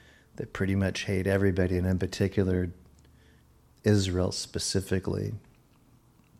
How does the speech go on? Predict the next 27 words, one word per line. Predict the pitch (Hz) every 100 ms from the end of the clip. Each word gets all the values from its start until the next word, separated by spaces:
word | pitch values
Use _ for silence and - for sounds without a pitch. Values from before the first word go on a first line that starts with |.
| _ _ _ _ _ _ _ _ -
The | 117
consequence | - 117 110 120 - 120 - - - - - - - - - - - _ _ _ _ _ _
of | 104 98
sin, | - 92 98 107 - - _ _ - 104
God | 98 95
lets | 95 95 -
these | 95 90
things | - 95 101
play | - 107 104
out, | 87 101 - _ _ _ _ - - - - _
but | 113 -
God | 101 95
will | 95
never | 95 92 90
be | 87
played | - - 110 101 90 87
with | 90 -
regard | 95 85 87 87 87 87 -
to | - 87 87 85 87 - - _ - _ -
ultimately | 101 101 101 92 92 92
satisfying | - 90 87 - 95 90 87
his | 95 -
will | 92 98 95
in |
all | 90 90
of | -
it. | - -